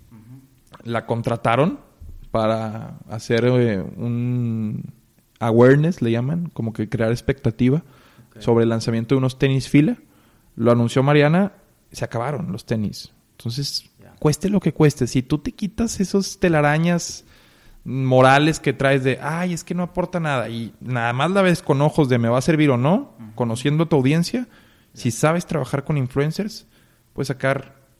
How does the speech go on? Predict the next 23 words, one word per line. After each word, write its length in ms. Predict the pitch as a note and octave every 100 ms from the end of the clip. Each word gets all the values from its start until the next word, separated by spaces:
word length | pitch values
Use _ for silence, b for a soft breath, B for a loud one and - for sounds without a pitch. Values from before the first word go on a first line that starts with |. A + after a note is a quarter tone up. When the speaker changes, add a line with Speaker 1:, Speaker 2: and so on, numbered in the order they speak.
| _ _
Speaker 2:
toda 260 | C#3 D#3 D#3+
tu 80 | D3
venta. 420 | A#2 A2 - - _ _ _ _
O 40 | -
sea, 120 | B2+
es 140 | C3+
saber 680 | - - - D3+ B2+ E3 -
trabajar. 380 | - A#2 - A#2+
Muchas 200 | B2 D#3
veces 280 | D3+ E3 D3+
yo 100 | D#3
llego, 360 | D#3 D3+ D3+ - B B B
me 120 | B2+
hablan, 640 | C#3+ D3+ D3+ C#3 A2+ G#2
me 120 | A#2+ B2
hablan 240 | C#3+ D3+
marcas 640 | C#3 C#3 B2 C#3+ - - - -
y, 340 | G#2 F#2+ A#1+ - - - b b b b b b -
em, 840 | G#2+ A2+ A2 A2 A2 A2 A2 G2 - _ _ _ -
es 580 | C3 - - - - - E2+ D#2+ - _ -
lamentable 580 | B2 C#3 C3+ C3 C3 D3
que 180 | D3 C3+ - - _ _ _
prácticamente 720 | - B2 C3+ C#3+ C3+ C3+ D3+